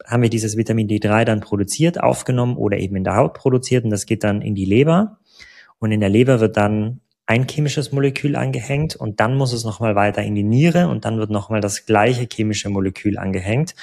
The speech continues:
und dann haben wir das aktive Vitamin D, das Calcitriol, ne? In der Leber wird Calcidiol produziert und Calcitriol haben vielleicht manche schon mal gehört, das wird dann in der Niere produziert und das hat dann die,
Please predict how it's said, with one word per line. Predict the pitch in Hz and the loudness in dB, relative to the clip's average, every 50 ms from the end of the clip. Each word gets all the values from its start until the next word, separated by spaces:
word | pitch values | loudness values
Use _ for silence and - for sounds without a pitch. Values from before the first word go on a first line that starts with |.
| - - - - - _ - | -20 -20 -20 -20 -20 _ -12
und | 107 98 - | -6 -2 0
dann | 104 113 117 110 117 | 0 0 0 0 -2
haben | 120 120 113 | 0 0 2
wir | 113 113 113 113 113 113 110 | 4 6 6 6 6 4 2
das | 104 104 95 - - - | 0 -2 -2 -4 -6 -8
aktive | 120 104 - - - - 113 107 104 107 104 104 104 101 101 _ _ _ _ _ _ _ _ _ | -8 -8 -8 -8 -6 -2 0 2 4 4 4 4 4 2 -2 _ _ _ _ _ _ _ _ _
Vitamin | 110 98 - - 107 104 101 98 98 98 95 95 98 98 95 - _ _ _ _ _ _ | -6 -6 -4 -2 -2 0 0 0 0 0 0 -2 -2 -4 -6 -10 _ _ _ _ _ _
D, | 104 98 - 104 101 101 98 92 87 85 87 - _ _ _ _ _ _ | -10 -2 2 4 4 6 6 4 2 0 -6 -12 _ _ _ _ _ _
das | - - - | -8 -8 -6
Calcitriol, | - - 107 101 - - 98 - - - - 110 107 101 87 90 87 90 87 87 - - 110 | -4 -2 -4 -2 -2 -4 -6 -6 -4 0 2 4 4 4 4 2 0 -2 -4 -6 -8 -4 -2
ne? | 120 131 127 | 0 0 0
In | 113 | 0
der | 98 95 | 0 0
Leber | 92 101 117 123 127 117 104 | 2 2 4 4 4 4 2
wird | 107 - - | 0 -2 -4
Calcidiol | - - 101 98 - - 104 95 95 95 113 127 147 143 143 143 139 | -4 -2 -2 -2 -2 -2 -2 -4 -2 0 2 2 4 6 6 4 4
produziert | 139 - - 127 123 127 117 - - 120 117 113 - - - - - - - - - - _ | 2 -2 -2 0 2 0 0 0 0 2 2 0 -2 -6 -20 -20 -20 -20 -20 -20 -20 -18 _
und | - 104 104 104 107 107 107 104 - - - | -2 0 2 2 2 2 0 -2 -4 -8 -8
Calcitriol | - - 110 107 - 110 104 - - - 127 127 123 110 | -4 0 0 0 0 -2 -6 -2 2 4 6 6 6 4
haben | 104 113 110 | 2 -2 -2
vielleicht | - 113 104 101 - | -2 -2 -2 -2 -2
manche | 113 107 107 - 107 | -2 -2 -2 -4 -6
schon | - - 110 | -4 -2 0
mal | 104 101 | 0 0
gehört, | 95 104 98 104 110 107 - | 0 0 0 0 -2 -2 -2
das | 107 - - | -4 -4 -2
wird | 117 98 - | -2 0 0
dann | 104 101 | 0 -2
in | 107 101 | -2 -2
der | 95 95 | 0 2
Niere | 104 123 151 151 | 2 4 4 4
produziert | 139 - - 131 127 123 - 131 131 127 | 4 2 0 0 0 0 2 0 0 0
und | 117 110 | 0 -2
das | 104 104 - - | -2 -4 -4 -4
hat | 107 - | -6 -4
dann | 107 104 104 98 | -2 -2 0 0
die, | 101 101 104 101 101 104 101 | 0 0 2 2 0 0 -2